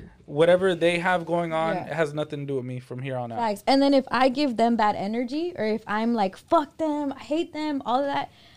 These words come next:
Speaker 2: I'm just giving myself that karma 'cause I'm just giving it to the universe or whatever. It's
Speaker 1: Yeah.
Speaker 2: this very weird notion, and it,
Speaker 1: No, I
Speaker 2: and it's,
Speaker 1: feel it.
Speaker 2: but it's weird to even study. But when I think about stuff like that, or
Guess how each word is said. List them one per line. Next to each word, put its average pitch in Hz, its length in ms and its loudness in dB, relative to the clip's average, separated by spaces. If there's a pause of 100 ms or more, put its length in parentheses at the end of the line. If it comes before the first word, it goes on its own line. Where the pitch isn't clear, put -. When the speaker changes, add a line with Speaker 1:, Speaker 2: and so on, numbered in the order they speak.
(120)
Speaker 2:
I'm 240 260 2
just 240 220 0
giving 240 280 -2
myself 185 480 -2
that 160 180 -4
karma 165 260 -6
'cause 202 140 -8
I'm 202 140 -2
just 196 140 -8
giving 196 260 -2
it 180 60 -4
to - 120 -14
the 180 60 -4
universe 170 500 -6
or 170 80 -6
whatever. 165 300 -6
It's 226 180 2
Speaker 1:
Yeah. 330 80 -2
Speaker 2:
this 285 120 -2
very 254 300 4
weird 233 220 0
notion, 190 300 -2
and 196 100 -2 (100)
it, - 20 -18 (120)
Speaker 1:
No, 156 80 0
I 151 60 4
Speaker 2:
and 240 80 4
it's, 226 100 2
Speaker 1:
feel 139 100 -4
it. - 100 -8 (260)
Speaker 2:
but 233 80 6
it's 240 160 4
weird 247 260 0
to 247 80 -4
even 220 280 -2
study. 226 520 -4 (220)
But 220 100 0
when 226 160 2
I 208 120 0
think 247 240 -4
about 262 240 0
stuff 247 220 -6
like 247 180 -4
that, 240 180 0
or 208 240 -2